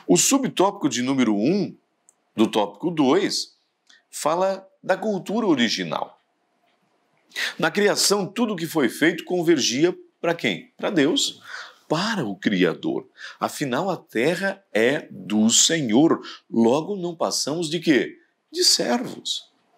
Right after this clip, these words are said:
Eu vou fazer o que glorifica a Deus. Na cultura original, toda a cultura produzia, e deveria ser assim,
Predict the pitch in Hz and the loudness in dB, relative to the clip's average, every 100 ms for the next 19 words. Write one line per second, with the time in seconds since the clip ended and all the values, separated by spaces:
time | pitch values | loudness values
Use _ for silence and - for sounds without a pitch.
0 | _ _ _ _ _ _ _ _ _ _ | _ _ _ _ _ _ _ _ _ _
1 | _ 170 156 233 143 147 220 180 190 196 | _ -2 0 -2 -2 0 -2 -4 -6 -2
2 | 190 320 - - 226 - 104 107 92 - | 0 2 0 -4 -6 -2 2 2 2 -8
3 | - - - - - 208 220 147 117 175 | -12 -20 -20 -20 -4 -2 0 0 2 4
4 | 160 123 117 101 85 180 165 - 208 202 | 4 4 0 -2 0 0 0 0 2 2
5 | 147 131 - 151 190 180 - - _ _ | 0 0 0 2 4 4 -2 -20 _ _
6 | _ 156 170 143 101 - 156 190 151 95 | _ 0 2 2 0 2 2 4 4 2
7 | - _ _ 127 123 147 139 104 147 180 | -4 _ _ 0 2 4 4 2 2 0
8 | 123 - 135 113 - 120 147 139 | 0 0 2 0 0 0 0 -2